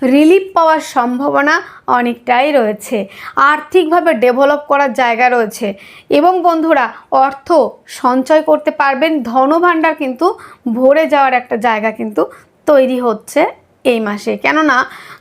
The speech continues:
দ্বিতীয় পতি এবং পঞ্চম পতির সপ্তম দৃষ্টি পড়েছে আপনাদের লগ্ন কিংবা রাশিতে এবং, আম, আপনাদের, আহ, নবম দৃষ্টি পড়ছে আপনাদের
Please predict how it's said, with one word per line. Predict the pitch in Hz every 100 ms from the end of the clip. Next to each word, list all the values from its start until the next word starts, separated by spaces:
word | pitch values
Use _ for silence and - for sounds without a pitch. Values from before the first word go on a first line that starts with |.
| -
দ্বিতীয় | 202 254 302 311 359 381
পতি | 359 - 359 359 359
এবং | 233 285 302 294
পঞ্চম | 240 269 302 285
পতির | 277 277 277 269 - _
সপ্তম | - 254 262 - 285 277
দৃষ্টি | 262 -
পড়েছে | 262 254 247 247
আপনাদের | 247 233 233
লগ্ন | 220 220 254
কিংবা | 262 262 262
রাশিতে | 262 262 277 302 349 - _ - _
এবং, | 285 294 311 226 - _ _ _ _ -
আম, | 240 233 233 226 233 - 110 - _ _ _ _ _ _
আপনাদের, | - 285 302 294 302 320 - _
আহ, | - 247 233 233 - -
নবম | 240 262 262 359 370
দৃষ্টি | - 339
পড়ছে | 294 262 294
আপনাদের | 277 262